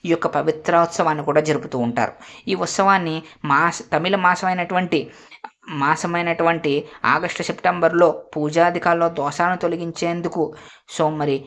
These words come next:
యజ్ఞోపవీతాన్ని స్వామివారికి అలంకరించేందుకు నిర్వహిస్తారు. ఈ ఉత్సవాన్ని రెండు రోజుల పాటు నిర్వహిస్తారు.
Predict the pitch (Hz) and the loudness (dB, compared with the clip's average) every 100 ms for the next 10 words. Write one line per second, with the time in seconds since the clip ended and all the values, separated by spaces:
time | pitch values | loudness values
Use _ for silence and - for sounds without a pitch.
0 | - 135 147 175 180 180 175 175 175 160 | -2 -2 2 2 2 0 0 0 0 0
1 | 127 147 165 180 160 165 175 170 165 175 | 0 4 4 4 2 0 -2 -6 -2 0
2 | 175 175 147 139 135 - 139 - - _ | 0 -2 -2 -2 -6 -6 -8 -10 -20 _
3 | 160 156 156 185 170 139 147 147 165 180 | 0 0 2 2 2 0 2 4 4 2
4 | 180 160 135 131 135 - 127 | 0 0 -4 -8 -10 -8 -10